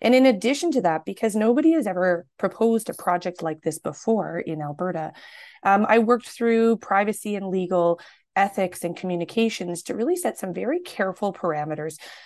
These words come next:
so that the net result was a project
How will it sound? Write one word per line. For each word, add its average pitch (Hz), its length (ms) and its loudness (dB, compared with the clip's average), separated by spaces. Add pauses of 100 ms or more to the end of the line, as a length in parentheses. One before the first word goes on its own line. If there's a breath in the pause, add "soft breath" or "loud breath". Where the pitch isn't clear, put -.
(120 loud breath)
so 226 140 2
that 208 400 4
the 214 100 0
net 214 400 0
result 185 480 -2
was 175 140 -2
a 170 80 -4
project 170 560 -4